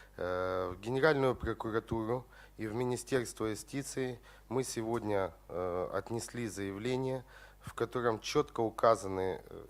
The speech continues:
злочины, те, которые коммунистическая партия делает на сегодняшний день, по нашему мнению.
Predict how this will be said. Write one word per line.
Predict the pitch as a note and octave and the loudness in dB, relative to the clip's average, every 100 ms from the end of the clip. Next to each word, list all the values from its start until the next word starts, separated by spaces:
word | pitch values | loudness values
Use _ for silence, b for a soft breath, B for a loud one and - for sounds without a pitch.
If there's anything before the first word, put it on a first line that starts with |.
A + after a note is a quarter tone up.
| - | -14
злочины, | F2 G#2+ A#2+ A#2 - C3 | -8 0 0 2 0 0
те, | B2+ - B2 | -2 -2 -2
которые | A#2 - A2+ A2 G#2+ G#2 - | -2 -2 -2 0 0 -2 -6
коммунистическая | - A#2 A#2 A2 - A2 - A2 | -2 -2 -2 -6 -8 -8 -2 -2
партия | G2+ A2+ G#2 - F#2+ | 2 2 2 0 -8
делает | F2+ G#2 F#2+ F2+ - | -4 -2 -2 -4 -2
на | G2+ | -4
сегодняшний | - F#2 F#2+ G#2 - A#2 | -4 -8 -6 -6 -6 -6
день, | A2+ B2 | -4 -2
по | A#2+ | 2
нашему | G#2+ G2+ F2+ - G#2 | 4 4 0 -4 -6
мнению. | A2 A#2 A#2+ B2+ C3 | -4 -2 -2 -2 -6